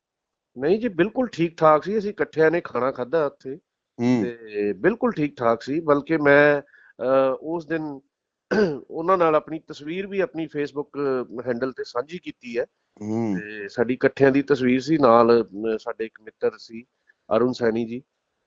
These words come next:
Speaker 1: ਤੇ ਉਹਨਾਂ ਦੀ, ਤੇ ਮੈਂ ਉਹਨਾਂ ਦੇ ਮੋਢੇ ਤੇ ਹੱਥ ਰੱਖ ਕੇ, ਅਸੀਂ ਬਹੁਤ, ਖਾਣਾ ਖਾਣ ਤੋਂ ਬਾਅਦ ਦੀ ਤਸਵੀਰ ਆ ਉਹ। ਤੇ ਮਤਲਬ, ਬਿਲਕੁਲ ਵੀ ਇੱਕ ਪਰਸੈਂਟ ਵੀ ਲੱਗਦਾ ਨਹੀਂ ਸੀ ਕਿ ਉਹਨਾਂ ਦੀ ਸਿਹਤ ਨਾਸਾਜ਼ ਆ ਜਾਂ ਸਿਹਤ ਦੇ ਵਿੱਚ ਕੋਈ,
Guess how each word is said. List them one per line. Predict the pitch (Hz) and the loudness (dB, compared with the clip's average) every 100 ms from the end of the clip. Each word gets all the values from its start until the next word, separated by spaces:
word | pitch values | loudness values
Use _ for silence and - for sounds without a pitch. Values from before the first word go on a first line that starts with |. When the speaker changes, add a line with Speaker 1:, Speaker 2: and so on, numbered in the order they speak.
| _ | _
Speaker 1:
ਤੇ | 113 107 101 95 92 - | -8 -6 -4 -8 -10 -10
ਉਹਨਾਂ | 110 131 165 | -2 4 4
ਦੀ, | 151 | 4
ਤੇ | 156 151 143 - | 2 2 2 -2
ਮੈਂ | 73 120 127 135 143 135 131 117 - | -8 2 6 8 8 6 2 -4 -12
ਉਹਨਾਂ | 87 135 147 | -10 -6 -2
ਦੇ | 143 127 113 _ | -2 -2 -6 _
ਮੋਢੇ | 104 117 131 156 | -16 -12 -8 -8
ਤੇ | 147 139 123 _ _ _ _ 110 | -6 -8 -8 _ _ _ _ -12
ਹੱਥ | 110 120 | -8 -4
ਰੱਖ | 120 | -4
ਕੇ, | - 165 | -4 -8
ਅਸੀਂ | 170 180 | -8 -12
ਬਹੁਤ, | 120 110 156 196 - - | -12 2 4 4 -2 -10
ਖਾਣਾ | - 135 156 | 2 4 4
ਖਾਣ | 143 147 | 2 -4
ਤੋਂ | 147 | -4
ਬਾਅਦ | 131 156 - _ | -2 -2 -4 _
ਦੀ | 143 | -14
ਤਸਵੀਰ | 147 139 123 127 | -12 -12 -8 -2
ਆ | 127 | -2
ਉਹ। | 117 175 _ _ _ _ _ - | -2 -10 _ _ _ _ _ -4
ਤੇ | 139 139 143 139 139 139 139 139 - | -2 0 2 2 2 2 2 -2 -8
ਮਤਲਬ, | 76 131 185 190 | -12 -4 0 -2
ਬਿਲਕੁਲ | 127 147 220 262 254 | -2 -4 -2 0 2
ਵੀ | 233 240 226 214 - _ - | 2 2 0 -4 -12 _ -14
ਇੱਕ | 202 | -12
ਪਰਸੈਂਟ | - 196 190 190 | -2 2 4 4
ਵੀ | 196 | 6
ਲੱਗਦਾ | 170 143 165 | 6 6 2
ਨਹੀਂ | 165 | 0
ਸੀ | 156 | -6
ਕਿ | 156 160 | -8 -6
ਉਹਨਾਂ | 160 170 | -4 -4
ਦੀ | 170 | -6
ਸਿਹਤ | - 143 175 - 160 147 | -6 -4 -4 -4 -4 -4
ਨਾਸਾਜ਼ | 131 127 - 117 131 | -4 -4 0 0 2
ਆ | 139 | 0
ਜਾਂ | 135 131 | -2 -4
ਸਿਹਤ | - 139 - | -8 -18 -10
ਦੇ | 143 | -8
ਵਿੱਚ | 131 127 - | -8 -10 -8
ਕੋਈ, | 127 123 | -8 -8